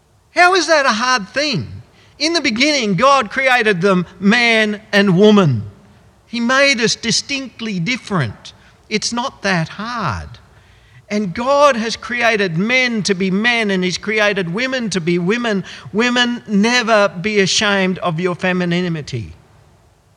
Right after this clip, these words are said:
God has created you to be a woman. And it's saying that, that holiness for a woman is for her to be distinctly what a woman is. Childbearing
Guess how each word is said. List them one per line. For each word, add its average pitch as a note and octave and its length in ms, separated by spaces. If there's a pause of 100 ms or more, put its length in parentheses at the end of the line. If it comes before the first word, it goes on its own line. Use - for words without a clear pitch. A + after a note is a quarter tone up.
(140)
God A#3 260
has B3 120
created A3 640
you A3 160
to G3 140
be G3+ 160
a G3 80
woman. F3+ 520 (920)
And G3 100
it's G3+ 120
saying B3 500
that, G3+ 200
that G3 140
holiness B3+ 720
for G3+ 220
a F#3+ 40
woman G3 520 (240)
is G#3+ 180
for G#3 180
her B3 360
to A3+ 80
be A3 180
distinctly G#3+ 800
what G3 200
a F#3+ 60
woman G3 500
is. F#3+ 640 (1160)
Childbearing G#3+ 880